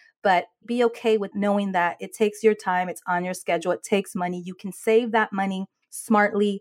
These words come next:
We went with no credit. We did not use credit. People could look and think, "Oh, they used their credit cards." Uh, no, no, no, no, no.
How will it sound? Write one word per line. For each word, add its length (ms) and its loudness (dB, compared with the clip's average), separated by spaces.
We 100 2
went 240 2
with 160 -6
no 160 2
credit. 460 -2
We 100 0
did 100 2
not 200 2
use 160 -4
credit. 400 0
People 180 2
could 140 -2
look 160 -2
and 100 -6
think, 160 -8
"Oh, 140 4
they 100 2
used 180 -2
their 80 -4
credit 220 -2
cards." 220 -4
Uh, 320 -4
no, 100 2
no, 80 2
no, 80 4
no, 80 4
no. 160 2